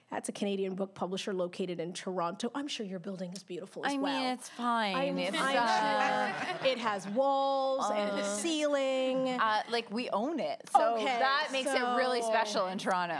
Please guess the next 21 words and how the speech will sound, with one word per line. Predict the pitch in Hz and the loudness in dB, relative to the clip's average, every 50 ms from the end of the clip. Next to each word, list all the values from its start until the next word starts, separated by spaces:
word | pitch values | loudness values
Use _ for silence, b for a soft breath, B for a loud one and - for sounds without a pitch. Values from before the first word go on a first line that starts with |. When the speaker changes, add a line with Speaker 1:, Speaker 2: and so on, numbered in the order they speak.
| 127 156 | -2 -2
Speaker 1:
You | 202 285 320 311 | 0 0 0 0
go, | 247 254 220 202 | 0 0 0 0
Speaker 2:
Uh, | 185 175 | 0 -2
Speaker 1:
girl. | 190 180 175 170 170 180 | -2 0 0 0 0 0
Speaker 2:
yeah. | 180 247 196 262 262 269 | 0 0 0 -2 0 0
<laughs> | |
Speaker 1:
You | 277 277 277 277 277 269 262 - - 208 | 0 0 0 0 -2 -2 -4 -4 -4 -2
go. | 214 196 185 175 170 170 170 170 180 185 170 165 - B B B B B B B B - | 0 0 2 2 0 0 0 0 -2 -4 -6 -10 -14 B B B B B B B B -2
That | 226 285 320 349 339 - - | 0 2 2 2 0 -2 -2
publishing, | 294 277 254 277 277 262 - - 277 254 247 240 247 240 - | -2 -2 0 -2 -2 -2 -2 -2 -2 0 0 -2 -2 -2 0
uh, | 175 226 220 214 208 147 - - - 202 - - _ _ _ - | 0 2 2 0 0 -2 -6 -10 -14 -16 -16 -20 _ _ _ -4
E | 277 311 | -4 -2
C | 302 - 302 | -2 -2 0
W | 233 254 233 220 233 233 233 226 226 233 | 0 0 0 0 -2 -2 -2 -4 -4 -4
started | 220 - 226 208 208 202 | -2 -2 -2 -2 -2 -2
publishing | - 220 196 202 196 196 - 196 180 180 175 170 | -2 -2 -2 -2 -2 -2 -2 -2 -2 -2 -2 -4
in, | - - 202 190 180 180 180 175 - - - - - - | -4 -4 -2 -2 -2 -2 -4 -6 -6 -8 -12 -14 -8 -6
uh, | - 208 185 180 175 185 - - - - | -4 -2 -2 -2 -2 -4 -6 -8 -12 -14
s-, | - - - - - | -12 -12 -12 -6 -4
nineteen | 262 294 285 - - 269 | -4 -4 -2 -4 -4 -4
seventy-nine. | - - 240 208 208 202 196 180 175 170 160 165 160 156 143 185 | -2 -2 -2 0 0 -2 -2 -2 -2 -2 -2 -2 -2 -2 -4 -6